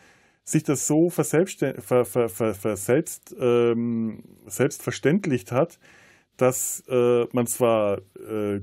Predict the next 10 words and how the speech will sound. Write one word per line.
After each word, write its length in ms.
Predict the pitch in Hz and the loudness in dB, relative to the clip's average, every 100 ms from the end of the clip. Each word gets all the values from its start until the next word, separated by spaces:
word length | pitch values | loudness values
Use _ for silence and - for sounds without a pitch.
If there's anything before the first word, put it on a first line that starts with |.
| 101 | -10
Kultur 640 | - 127 117 156 185 170 | -4 -4 -2 0 2 2
als 180 | 135 120 | -2 -6
etwas 340 | 127 113 104 117 | -6 -6 -6 -2
Wichtiges 480 | 165 - 139 117 | -4 -2 -4 -4
wieder 280 | 120 107 95 | -2 -4 -2
wahrgenommen 720 | 104 185 160 113 92 92 95 | 0 0 0 -2 -2 -4 -4
hat, 280 | 101 165 - - | -4 -4 -6 -8
zumindest, 560 | 123 123 131 127 - - - _ _ - | -2 0 0 -2 -6 -14 -20 _ _ -4
äh, 220 | 110 107 | -2 -2
im, 420 | 110 101 95 85 | -2 -4 -6 -8